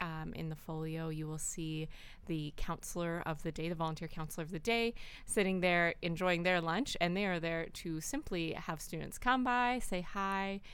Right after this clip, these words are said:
maybe meet them in a very, um, non-committal way.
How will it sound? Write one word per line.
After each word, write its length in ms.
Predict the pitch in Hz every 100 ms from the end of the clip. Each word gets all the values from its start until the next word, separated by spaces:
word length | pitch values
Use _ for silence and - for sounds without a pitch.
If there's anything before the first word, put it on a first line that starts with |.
| - -
maybe 160 | 180 165
meet 220 | 160 -
them 260 | 170 160 -
in 80 | 160
a 60 |
very, 640 | 156 160 160 160 156 156 -
um, 320 | 147 143 - -
non-committal 880 | 160 160 151 - 160 160 165 233 - - - - -
way. 300 | 175 156 180